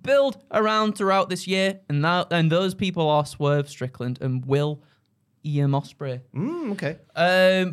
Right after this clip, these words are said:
Speaker 1: both have had tremendous feuds and matches that, in my mind, really solidified their status as future world champions within the company.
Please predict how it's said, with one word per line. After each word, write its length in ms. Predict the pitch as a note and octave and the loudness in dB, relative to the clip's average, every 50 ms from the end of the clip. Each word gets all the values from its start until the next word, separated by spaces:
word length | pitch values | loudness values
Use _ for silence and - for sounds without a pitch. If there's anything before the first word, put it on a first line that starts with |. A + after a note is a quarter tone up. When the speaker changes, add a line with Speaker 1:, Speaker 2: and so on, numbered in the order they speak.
| D#3 - | -4 0
Speaker 1:
both 220 | F3+ F#3 F#3+ F#3+ | 2 2 2 2
have 100 | F#3+ F3+ | 2 0
had 140 | F#3+ F3+ F3 | 0 0 0
tremendous 380 | - F3 E3+ E3+ E3+ E3 D#3+ | 0 0 2 2 2 0 0
feuds 340 | - - D#3+ D#3+ D#3+ E3+ D#3 D#3 | -4 -4 -4 -4 -4 -2 -4 -4
and 100 | C#3 C#3+ | -2 0
matches 400 | D3 - - - - D3 C#3+ C#3+ | -2 -2 -4 -4 -6 -4 -2 -2
that, 140 | C#3 C3 | -2 -2
in 100 | C3+ C#3+ | 0 0
my 180 | C#3+ C#3 C#3+ C#3+ | 0 2 2 2
mind, 320 | C#3+ C#3 C#3 C#3 C#3+ C#3+ | 2 0 0 0 0 0
really 220 | C3+ C#3 C#3 C3+ C3+ | 0 0 -2 -2 -4
solidified 800 | C3 - D3+ C#3 C#3+ D#3 E3 E3+ F3+ F3+ F#3 F3 F3 F3 E3+ D#3+ | -4 -6 -4 -4 -2 0 0 0 -2 -2 -2 -2 0 0 0 -2
their 160 | D#3+ D3+ D3+ | -2 -4 -4
status 380 | C#3 - - E3 - B2+ - C#3+ | -4 -4 -4 -2 -2 -2 -4 -6
as 100 | C3+ - | -6 -8
future 440 | - - G3 A#3 A#3 - - A3 | -4 -4 -4 -4 -4 -6 -6 -4
world 300 | G3 F#3+ G3+ G3+ G3+ G3 G3 | 0 2 2 2 2 0 -4
champions 600 | - G3+ G3+ G3 F#3+ F#3+ F#3+ F#3+ F#3 F3+ F3 E3 | -4 -4 -4 -4 -4 -6 -6 -4 -4 -4 -4 -4
within 440 | E3 E3+ E3+ E3 D#3+ D#3+ D#3 D3+ C#3+ | -2 0 0 2 2 2 2 2 0
the 100 | D3 D3 | -2 -4
company. 760 | D3 - - G#3+ A3+ A#3 A3 G#3 E3+ C#3+ A#2+ - F2 C3+ | -4 0 0 2 2 2 0 0 -2 -4 -4 -4 -8 -10